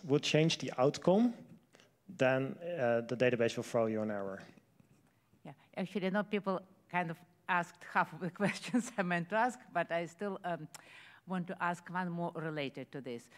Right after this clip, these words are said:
Speaker 2: So my first question would be whether you, in your real life in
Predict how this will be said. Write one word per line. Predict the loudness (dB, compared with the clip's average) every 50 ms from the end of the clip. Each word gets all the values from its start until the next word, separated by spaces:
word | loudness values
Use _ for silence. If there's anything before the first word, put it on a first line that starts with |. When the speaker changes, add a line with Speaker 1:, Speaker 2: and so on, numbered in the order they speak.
| -20 _
Speaker 2:
So | -8 -4 -2 -2 -2 -4 -6
my | -4 -4 -4 -4
first | -4 -4 -4 -4 -4 -6
question | -4 -2 -2 -2 -2 -6 -8 -8 -6
would | -8 -10 -8 -6
be | -6 -6 -6 -6 -10 -12 -8
whether | -6 -6 -4 -4 -4 -6 -6
you, | -8 -10 -8 -8 -6 -6 -8 -8 -8
in | -8 -8 -6
your | -6 -6 -6 -6
real | -6 -6 -6 -4 -4
life | -2 -2 -2 -2 -4 -8 -12 -12
in | -8 -8 -6 -6 -8